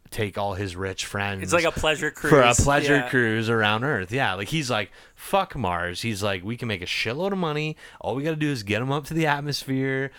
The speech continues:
Speaker 1: l-, fly 'em around a little bit, and then take 'em back down." Like, what it, it was, like, two hundred fifty thousand dollars or something for
Speaker 2: Yeah.
Speaker 1: a ticket. Have
Speaker 2: Yeah.
Speaker 1: they done that? They haven't done that yet, right?
Speaker 2: I don't th-, I think this was, like, the first,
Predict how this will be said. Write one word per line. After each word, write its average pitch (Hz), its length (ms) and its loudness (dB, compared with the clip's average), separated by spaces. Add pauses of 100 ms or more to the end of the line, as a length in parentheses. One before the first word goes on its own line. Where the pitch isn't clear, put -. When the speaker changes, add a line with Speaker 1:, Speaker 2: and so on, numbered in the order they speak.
(380)
Speaker 1:
l-, 98 240 -4
fly - 460 -2
'em 170 100 -4
around 160 360 -2
a 160 100 0
little 151 240 0
bit, 143 360 -4
and 110 120 -2
then 123 180 0
take 139 180 -4
'em 147 80 -4
back 139 200 -4
down." 135 200 -2
Like, 95 140 -6
what 135 160 -2
it, 117 160 -4
it 110 200 -4
was, 117 180 0
like, 92 160 -4
two - 140 -4
hundred 139 220 -4
fifty 123 280 -6 (100)
thousand 107 500 -4
dollars 107 560 -6 (240)
or 107 60 -2
something 123 260 -2
for 131 200 0
Speaker 2:
Yeah. 107 60 2
Speaker 1:
a 98 40 -2
ticket. 165 480 -2 (160)
Have 143 160 0
Speaker 2:
Yeah. 214 80 6
Speaker 1:
they 214 120 -2
done 110 360 -4
that? 190 240 -2
They 190 60 -4
haven't 135 220 -4
done 95 180 -4
that 85 220 -6
yet, - 180 -16 (500)
right? 123 380 -2
Speaker 2:
I 139 60 0
don't 202 160 -2
th-, 170 100 -4
I 160 40 0
think 262 220 -2 (540)
this 143 440 -2
was, 127 160 -6
like, 127 160 -6
the 123 100 -6
first, 139 400 -4